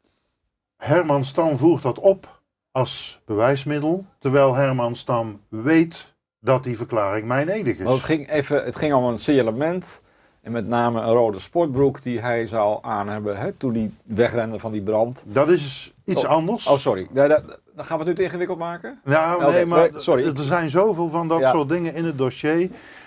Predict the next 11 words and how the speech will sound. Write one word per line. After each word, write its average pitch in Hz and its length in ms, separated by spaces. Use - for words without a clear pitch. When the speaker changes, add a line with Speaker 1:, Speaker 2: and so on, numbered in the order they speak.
Speaker 1:
Nu 156 380
gaat 180 180
het 143 140
over 131 380
een 98 60
getuige 156 520
die 143 140
verklaart 147 520
dat - 420
de 98 800
verdachte 139 600